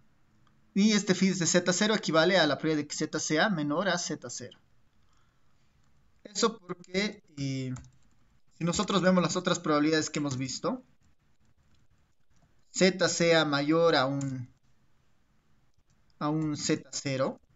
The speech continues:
por ejemplo esta, en esa notación de la phi sería uno menos phi de Z cero, por ejemplo, ¿no?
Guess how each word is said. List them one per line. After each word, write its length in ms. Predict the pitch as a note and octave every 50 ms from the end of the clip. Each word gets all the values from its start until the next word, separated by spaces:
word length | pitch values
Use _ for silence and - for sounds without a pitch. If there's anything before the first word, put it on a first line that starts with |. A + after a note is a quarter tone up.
| _ _ _ _
por 100 | - -
ejemplo 380 | - - D3 D3 C#3+ D3 C#3+
esta, 480 | C3+ B2+ B2+ - - D#3+ - B3+ - - _ _ _ _ _ _ _ _ _ _ _ _ _ _ _ _ _ _ _ _
en 140 | - -
esa 200 | F#3 G3+ G3 A3
notación 500 | G3 F3 E3+ - E3 D#3 - F3+ E3+ E3+
de 80 | D#3 D#3
la 120 | C#3+ C3+
phi 380 | C3 - - F3+ F#3+ A#3+ - - _
sería 500 | - - E3 D#3+ D#3+ F3 F#3 F#3 F#3 F#3 F#3+
uno 440 | G3 G3 G3 G3 G#3 G#3+ G#3+ G#3+ - - F3 E3+
menos 720 | F3+ F#3 F#3+ F#3 F3+ F3+ G3 C4 C4+ - - - - _ _ _ _ _ _ _ _ _ _ - _ _ _ _ _ _ _ _ _ _ _ _ _ _ _ _
phi 720 | - - - - G#3 G#3+ G#3+ A3 B3 C#4+ C#4+ - - - _ _ _ _ _ _ _ _ _ -
de 480 | - C3+ D#3 E3 F3+ F#3+ F3+ F#3 - _ _ _
Z 320 | - - D#3 D3 D3 - -
cero, 400 | - - - A3 E3 C#3+ C3 - _
por 100 | - -
ejemplo, 360 | - - - - _ _ _ _ _ _ _ _ _ _ _ _ _ _ _ -
¿no? 100 | - A#3